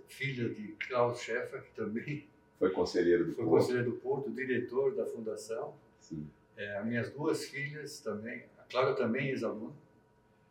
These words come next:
Speaker 1: as minhas duas filhas, Verena e Vivian, também ex-alunas,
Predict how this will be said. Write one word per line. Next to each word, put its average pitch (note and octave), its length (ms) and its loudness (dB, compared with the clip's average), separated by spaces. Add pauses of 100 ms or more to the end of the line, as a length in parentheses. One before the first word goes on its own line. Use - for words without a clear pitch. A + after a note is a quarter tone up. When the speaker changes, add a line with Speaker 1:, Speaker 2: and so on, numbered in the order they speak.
(240)
Speaker 1:
as G#2+ 120 -6
minhas A#2+ 240 2
duas - 320 0
filhas, D3+ 460 -4
Verena A#2+ 400 0
e G#2+ 80 2
Vivian, C#3+ 360 -4
também A#2 400 -6
ex-alunas, B2+ 800 -6